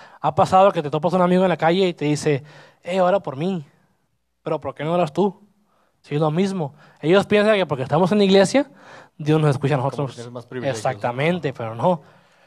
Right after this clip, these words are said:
Speaker 1: No tenemos los privilegios. Los, los, Dios es, es, es tan parejo que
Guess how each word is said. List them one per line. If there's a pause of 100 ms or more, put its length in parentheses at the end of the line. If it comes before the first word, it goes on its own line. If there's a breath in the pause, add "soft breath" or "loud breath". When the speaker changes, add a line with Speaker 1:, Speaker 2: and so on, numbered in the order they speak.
(220 soft breath)
Speaker 1:
No
tenemos
los
privilegios.
Los,
los,
Dios
es,
es, (120)
es
tan
parejo
que